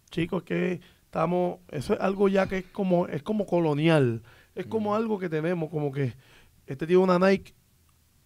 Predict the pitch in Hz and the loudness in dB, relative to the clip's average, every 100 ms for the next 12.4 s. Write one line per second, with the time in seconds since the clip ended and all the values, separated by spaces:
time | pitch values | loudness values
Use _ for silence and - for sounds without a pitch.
0 | _ _ 123 120 147 160 165 175 147 131 | _ _ -8 -2 -2 0 -2 0 -2 -2
1 | 143 - - _ _ _ - - 120 123 | -4 -6 -20 _ _ _ -20 -18 -10 2
2 | 143 190 185 170 190 185 170 190 135 - | 8 8 8 8 6 6 4 4 2 -4
3 | _ _ _ _ _ _ - 139 135 131 | _ _ _ _ _ _ -8 -2 0 0
4 | 139 180 196 190 196 202 151 151 139 139 | 0 2 2 4 2 4 4 4 2 0
5 | 151 160 160 151 156 160 156 147 135 131 | 0 0 0 2 4 4 2 0 -2 -2
6 | 123 123 131 139 131 135 131 143 147 139 | 0 2 4 2 0 0 0 2 2 2
7 | 117 123 110 110 107 117 123 123 113 107 | 2 0 -2 0 0 2 2 2 2 -2
8 | 107 - 143 131 107 110 104 92 156 143 | -6 -4 -2 -2 -4 -6 -8 -8 -4 0
9 | 165 160 143 143 143 151 160 175 170 165 | 0 2 0 0 0 -2 -2 0 2 2
10 | 165 139 123 - _ - - _ _ - | -2 -4 -10 -14 _ -20 -20 _ _ -6
11 | 147 151 170 190 180 165 147 147 139 139 | 0 2 4 4 2 2 -2 -4 -6 -6
12 | 143 170 190 | -6 -4 -6